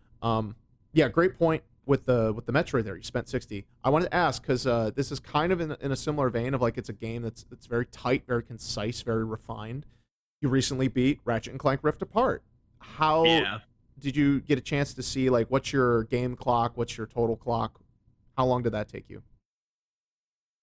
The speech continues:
Speaker 2: I didn't look. Um, I'd have to check on, it, it doesn't tell you in the save,
Speaker 1: Mm,
Speaker 2: but
Speaker 1: mm-hmm.
Speaker 2: P S five now you could, it'll tell you how long,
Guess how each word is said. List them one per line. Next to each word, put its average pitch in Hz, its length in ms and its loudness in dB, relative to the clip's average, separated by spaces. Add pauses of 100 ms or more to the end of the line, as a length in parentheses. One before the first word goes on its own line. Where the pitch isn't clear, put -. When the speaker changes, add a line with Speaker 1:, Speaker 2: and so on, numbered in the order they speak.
(1300)
Speaker 2:
I 147 140 2
didn't 208 240 0
look. 208 360 -4 (920)
Um, 101 460 -4
I'd 113 160 0
have 139 140 -2
to 131 100 0
check 120 320 -2
on, 113 260 0
it, 139 160 -2 (100)
it - 40 0
doesn't 175 300 0
tell 135 200 2
you 143 220 -2
in 117 80 -2
the 107 120 -2
save, 120 500 -2 (200)
Speaker 1:
Mm, 143 140 -2
Speaker 2:
but 113 140 0
Speaker 1:
mm-hmm. - 60 -18
Speaker 2:
P 170 160 0
S 160 180 -2
five 131 420 0
now 120 240 0
you 120 220 -2
could, 113 180 -2
it'll 107 300 -2
tell 113 180 0
you 107 160 -2
how 107 80 0
long, 110 260 -4